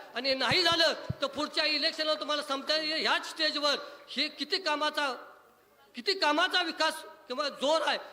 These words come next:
हे आपणाला समजल. हे ह्या वतीनं मी सांगतोय, कारण कच्चा गुरुचा आमचा यो शिष्य नाही किंवा जे, अ, काय म्हणतात ते की अनुवंशिकता असते या एका एकाच्या ह्याच्यात की बाबा ते पुढं पुढं चालत असते आणि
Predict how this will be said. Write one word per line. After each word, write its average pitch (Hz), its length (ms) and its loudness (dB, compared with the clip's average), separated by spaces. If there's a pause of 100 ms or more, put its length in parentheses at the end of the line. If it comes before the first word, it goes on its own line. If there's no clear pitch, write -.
(120)
हे 240 40 0
आपणाला 262 380 -2
समजल. 269 400 0 (400)
हे 262 200 0
ह्या 233 140 0 (260)
वतीनं 311 280 -4
मी 302 120 -4
सांगतोय, 277 300 -4
कारण 277 300 -4 (320)
कच्चा 285 340 -2
गुरुचा 277 680 -4 (160)
आमचा 214 260 -4
यो 269 200 2
शिष्य 311 400 -4
नाही 277 280 0
किंवा - 540 -6
जे, 269 160 -2
अ, - 600 -10 (380)
काय 285 140 2
म्हणतात 311 280 0
ते 240 300 -2 (640)
की 254 360 -8 (300)
अनुवंशिकता 302 600 -2
असते 262 220 -4
या 202 140 -2 (280)
एका 226 200 -4
एकाच्या 240 280 -4
ह्याच्यात 196 280 -4
की 262 60 -16
बाबा 247 220 -6
ते 285 120 -10
पुढं 269 220 -6
पुढं 294 200 -6
चालत 254 300 -6
असते 226 200 -6
आणि - 440 -8